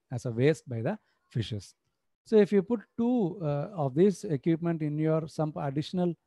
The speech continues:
uh, material to your freshwater, and you can convert your tank into a marine tank, right? So this is how the protein skimmers work. They are, uh, often a good choice for keeping your saltwater aquarium clean.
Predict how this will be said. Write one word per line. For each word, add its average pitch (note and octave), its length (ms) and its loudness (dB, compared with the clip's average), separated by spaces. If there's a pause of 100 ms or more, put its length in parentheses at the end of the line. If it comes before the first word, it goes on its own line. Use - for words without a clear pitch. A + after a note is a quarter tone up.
(480)
uh, C3+ 220 0
material D3+ 460 2
to D3 120 -4
your C#3 160 2
freshwater, D#3 520 0
and E3 360 -4
you C#3+ 80 -6
can C3 200 -4
convert C3 400 -4
your C3+ 280 -2 (600)
tank B2 240 -2
into A#2 200 -6
a E3 140 -4 (300)
marine G2+ 400 -4
tank, - 180 -14 (760)
right? G3 140 -4 (1800)
So - 160 2
this F#3+ 200 2
is A3+ 140 0
how F#3+ 280 8
the F#3 100 2
protein D#3+ 400 0
skimmers F3 640 -4 (120)
work. E3+ 340 2 (840)
They D3 180 6
are, E3 140 8
uh, D3+ 280 4 (340)
often F3+ 280 0
a E3 40 0
good D3+ 180 -2
choice F3+ 340 4
for E3+ 160 2
keeping F3 360 -2
your E3 140 2
saltwater D3+ 520 0
aquarium D3+ 400 -2
clean. G#3 340 0